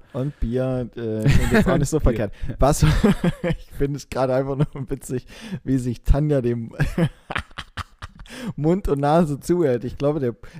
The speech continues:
Speaker 1: der Pups von Caruso, der kam
Speaker 2: Ja,
Speaker 1: hier
Speaker 2: ja.
Speaker 1: noch nicht an. Aber wenn er
Speaker 2: Ja.
Speaker 1: anfäng-, äh, wenn er ankommt, dann fange ich auf jeden Fall,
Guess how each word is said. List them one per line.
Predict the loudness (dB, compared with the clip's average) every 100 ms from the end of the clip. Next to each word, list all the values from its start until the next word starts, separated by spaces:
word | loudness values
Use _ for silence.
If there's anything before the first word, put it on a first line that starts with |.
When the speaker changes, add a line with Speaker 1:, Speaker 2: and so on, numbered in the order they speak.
| -6
Speaker 1:
der | -4
Pups | -4 -6 -6
von | -6 -4
Caruso, | -2 -2 -4 -4
der | -6 -4
kam | 0
Speaker 2:
Ja, | 4
Speaker 1:
hier | 4
Speaker 2:
ja. | 4
Speaker 1:
noch | 0 -2
nicht | -6 -8
an. | -6
Aber | -4 0 2
wenn | 2
er | 2
Speaker 2:
Ja. |
Speaker 1:
anfäng-, | 0 -2 -2 -2
äh, | -2 -2
wenn | 0 -2
er |
ankommt, | -2 -2 -2 -4 -8 -20 -8
dann | -6
fange | -2 0 0
ich | -2
auf | -4 -2
jeden | -4 -2
Fall, | -2 0 -2 -4